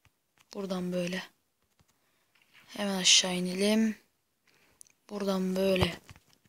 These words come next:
Koyalım. Açıl susam, açıl. Gidelim ve finish it.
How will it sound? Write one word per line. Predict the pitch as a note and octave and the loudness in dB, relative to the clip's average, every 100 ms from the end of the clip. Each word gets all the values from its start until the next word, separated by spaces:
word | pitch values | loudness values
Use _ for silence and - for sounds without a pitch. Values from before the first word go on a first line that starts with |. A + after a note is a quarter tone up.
| _ - - _ _ _ - _ _ _ _ | _ -12 -12 _ _ _ -20 _ _ _ _
Koyalım. | - - G3+ G3+ G3+ G3+ - _ _ _ _ _ _ _ | -10 -2 2 4 2 0 -10 _ _ _ _ _ _ _
Açıl | G3+ F#3 - G#3+ | -8 0 2 2
susam, | F#3 - G3 F#3 - | -2 -4 -6 -10 -10
açıl. | F#3 - G#3 F#3 - _ _ - _ _ _ _ _ _ _ _ _ _ _ _ _ _ _ _ _ _ _ _ | -14 -12 -12 -12 -16 _ _ -20 _ _ _ _ _ _ _ _ _ _ _ _ _ _ _ _ _ _ _ _
Gidelim | G#3+ G3+ G3+ G#3+ G#3+ G#3+ G#3 G3+ | -4 -2 0 0 0 0 -2 -2
ve | G3 G3 G3 - _ _ _ _ - | 2 2 0 -12 _ _ _ _ -8
finish | - C4+ G#2+ - | 4 4 6 0
it. | - - - | -6 -12 -12